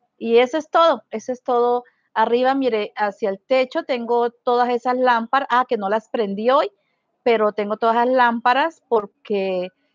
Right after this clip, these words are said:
estos son solo luces. Cuando ustedes ven un video, no tienen ni idea de todo el montón de luces en las que uno tiene que estar, eh, metido porque, eh, se necesita que ustedes tengan, pues, buena iluminación y vean bien.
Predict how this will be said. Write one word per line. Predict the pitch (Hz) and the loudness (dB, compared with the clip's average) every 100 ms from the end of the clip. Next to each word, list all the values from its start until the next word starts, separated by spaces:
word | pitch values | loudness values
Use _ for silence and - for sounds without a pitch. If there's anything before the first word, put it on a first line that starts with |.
| _ | _
estos | 247 240 285 | -6 -4 0
son | 294 285 | 0 0
solo | 294 277 269 | 0 2 4
luces. | 269 240 - 170 - _ _ _ _ _ | 2 0 -2 -8 -8 _ _ _ _ _
Cuando | _ 220 220 | _ -2 -2
ustedes | 214 233 233 262 247 | -2 0 2 2 2
ven | 262 262 262 | 2 2 0
un | 262 | -2
video, | 254 254 247 240 254 | -2 2 4 4 2
no | 226 | -2
tienen | 233 226 233 | -2 -4 -4
ni | 226 | -4
idea | 196 190 208 | -4 -2 0
de | 226 | 0
todo | 214 208 | -2 -4
el | |
montón | 233 208 202 196 | -4 -4 -6 -6
de | 214 | -4
luces | 214 240 233 | -4 -6 -8
en | 220 | -6
las | 196 180 | -6 -8
que | - | -8
uno | 175 185 214 226 _ _ _ _ | -6 -4 -4 -4 _ _ _ _
tiene | 233 226 | 0 0
que | 226 240 | 0 -2
estar, | 233 240 226 240 | 2 2 4 0
eh, | 220 233 | 0 0
metido | 233 254 226 269 262 254 | 0 -4 -4 0 4 4
porque, | 254 240 220 190 - _ - _ _ | 2 -2 -2 -4 -8 _ -20 _ _
eh, | 214 208 202 208 | -2 0 -2 -4
se | - - 240 | -8 0 0
necesita | 226 214 226 220 220 254 | 0 -2 -4 -4 -2 -2
que | 262 269 | 0 -2
ustedes | 214 - 214 220 | -2 -2 -2 -2
tengan, | 247 240 247 | -4 -2 -2
pues, | 226 196 | -4 -2
buena | 190 202 | -4 -4
iluminación | 226 233 226 233 254 - 262 269 _ _ _ | -8 -8 -6 -4 -4 0 0 0 _ _ _
y | 214 | 0
vean | 208 196 214 | 4 2 2
bien. | 208 175 | 0 -2